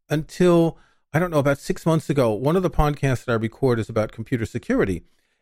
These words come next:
And it turns out that there was an issue where,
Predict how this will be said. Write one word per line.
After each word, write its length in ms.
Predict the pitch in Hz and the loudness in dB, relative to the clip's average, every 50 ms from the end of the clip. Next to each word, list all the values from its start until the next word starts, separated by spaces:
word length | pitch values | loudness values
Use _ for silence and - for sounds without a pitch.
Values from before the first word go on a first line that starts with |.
| _ _ - | _ _ -2
And 360 | 139 135 135 135 135 135 - - | 0 2 4 4 2 2 0 -2
it 120 | 139 - | -6 -4
turns 280 | - 190 226 262 240 - | 0 0 0 2 2 2
out 160 | 160 139 - | 0 0 0
that 120 | - 135 | -4 -2
there 120 | - 143 139 | 0 2 2
was 120 | 131 117 | 2 2
an 100 | 123 123 - | 0 -2 0
issue 560 | 139 160 156 - - - 101 92 92 92 - - _ _ _ _ _ | 0 0 0 -2 -2 -2 0 0 0 -2 -6 -8 _ _ _ _ _
where, 640 | - 127 123 131 135 131 127 127 127 127 123 117 | -6 -2 0 2 4 4 4 4 4 2 0 -2